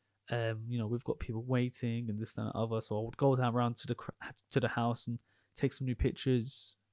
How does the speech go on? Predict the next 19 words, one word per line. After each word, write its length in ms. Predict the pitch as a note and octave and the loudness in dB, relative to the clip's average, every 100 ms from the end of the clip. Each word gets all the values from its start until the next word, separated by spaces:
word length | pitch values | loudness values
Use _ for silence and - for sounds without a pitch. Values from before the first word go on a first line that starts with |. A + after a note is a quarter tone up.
| _ B2+ | _ 0
remarket 560 | C#3 C3 B2+ B2 - - | 2 4 4 2 0 0
it, 240 | A#2 - _ _ _ _ _ _ - | 0 0 _ _ _ _ _ _ -6
and 240 | B2 B2 | -4 0
put 140 | - | 4
it 60 | D3 | 6
on 120 | B2+ | 6
all 100 | C3+ | 6
the 60 | A#2+ | 4
platforms 460 | - - - B2+ A#2 | 2 -4 0 2 2
that 80 | - | 0
I 40 | |
wanted 300 | A#2 A#2+ A2+ | 0 0 0
to 40 | B2 | -2
put 180 | - - | -2 0
onto, 520 | A#2 A2+ - A#2 A2 _ _ _ _ _ _ _ _ _ _ - _ | 0 0 -4 -4 -4 _ _ _ _ _ _ _ _ _ _ -20 _
and 100 | C3 B2+ | -2 0
then 100 | A#2 | 2
push 280 | - B2 - | 2 2 4
that. 260 | C#3+ - | 4 4